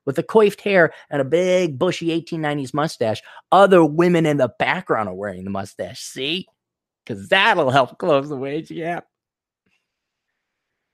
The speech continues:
We at the W I T Regatta passionately believe. See, passion, well, Pat, you said the magic P word. Everything's taken care of. If you just said you believe in the power of community, I would say, "Oh, no." But now you passionately, you know, like,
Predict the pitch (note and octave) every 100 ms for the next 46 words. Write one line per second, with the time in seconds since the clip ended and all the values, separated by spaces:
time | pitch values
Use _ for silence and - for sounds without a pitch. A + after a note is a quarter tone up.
0 | _ _ F#3 G#3+ G#3 G3+ F3+ F3+ D3 G#3
1 | G#3+ F#3 - G#3 E3 C3+ - D#3+ D#3+ -
2 | - A#3 E4 B3 A3+ E3 D3 B2+ C#3 C3+
3 | G#2+ - E3 E3+ A3 A#3+ G#3+ D3+ - E3
4 | G3 C#3+ F3+ F#3+ F3 F#3+ G3 A3 - -
5 | D#4+ F#4 G#3+ G2 G2 D#3 F#3 - G3+ G3
6 | G#3+ - D#4 - - _ _ _ F#3 A3+
7 | A3 B3+ A#3 F#3+ F3 F#3 A3+ D#4+ G3 -
8 | C#3+ B2+ - B2 A#2+ A2+ C#3 C3 G#2+ A2
9 | F3 D3+ D#3 A#2+ C#3 E3 C4+ B3 F3+ -
10 | A3+ D#4+ E4 D3 A#2+ A2 G#2 C3+ C3 C3